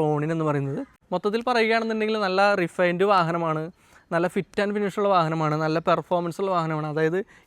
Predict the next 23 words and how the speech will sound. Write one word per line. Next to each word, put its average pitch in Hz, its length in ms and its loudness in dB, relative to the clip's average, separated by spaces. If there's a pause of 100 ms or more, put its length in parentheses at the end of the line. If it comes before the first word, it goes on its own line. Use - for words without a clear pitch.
ഈ 196 120 -2
ടു 202 80 0 (100)
ട്വന്റി 190 220 0
ഫൈവ് 208 180 0
സി 214 160 -2
സിയിൽ 196 180 0 (520)
ട്വന്റി 190 360 0
പി 214 140 -2
എസ് 190 160 -6
പവറും 190 400 4
ട്വന്റി 180 300 -2
ന്യൂട്ടൺ 190 280 -2
മീറ്റർ 180 260 -4
ടോർക്ക് 185 320 -2
എന്ന് 185 140 -4
പറയുന്നത് 175 420 -2 (420)
നല്ല 175 180 4
വാഹനം 175 200 2
തന്നെയാണ്, 170 300 -2
വൈബ്രേഷൻസ് 156 680 0
ഇല്ല. 156 100 0 (160)
അങ്ങനെ 175 240 0
മൊത്തത്തിൽ 208 340 -2